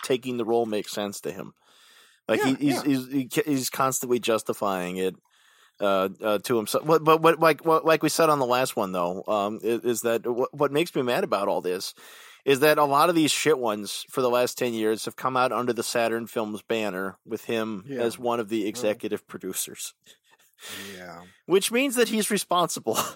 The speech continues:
Speaker 1: <laughs> on both
Speaker 2: Mm-hmm.
Speaker 1: ends. And it's like, okay, maybe there wasn't so much money,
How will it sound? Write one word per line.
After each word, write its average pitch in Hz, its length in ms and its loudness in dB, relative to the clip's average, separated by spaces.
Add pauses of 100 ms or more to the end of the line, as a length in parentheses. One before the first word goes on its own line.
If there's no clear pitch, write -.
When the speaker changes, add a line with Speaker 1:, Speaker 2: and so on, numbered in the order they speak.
(280)
Speaker 1:
<laughs> - 500 -20
on 143 160 0
both 160 260 0
Speaker 2:
Mm-hmm. 165 160 0
Speaker 1:
ends. 147 300 -12 (960)
And 160 100 -2
it's 156 120 -2
like, 170 220 4
okay, 170 300 4
maybe 185 280 4
there 202 140 4
wasn't 190 320 2
so 185 160 2
much 170 220 -2
money, 151 340 2